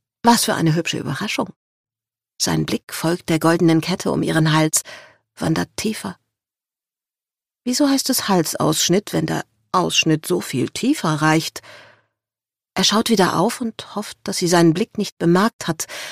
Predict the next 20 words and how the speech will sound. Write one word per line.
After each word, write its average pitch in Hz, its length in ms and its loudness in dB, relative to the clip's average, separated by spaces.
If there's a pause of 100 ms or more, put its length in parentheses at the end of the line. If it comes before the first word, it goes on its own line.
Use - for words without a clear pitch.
(260)
doch - 320 -12
wegen 226 220 -4
des - 180 0
Spitzenstoffs - 800 0
vor 165 160 0
ihren 170 340 2
Augen 196 420 0 (180)
kann - 240 -6
er 180 60 -4
das 202 180 -4
nicht 190 180 -6
genau 214 240 0
sagen. 170 400 0 (1500)
„Wie 175 460 4
wäre 165 240 4
es - 160 2
mit 196 100 -4
einem 220 200 -4
Glas 214 360 0
Wein?“, 151 360 0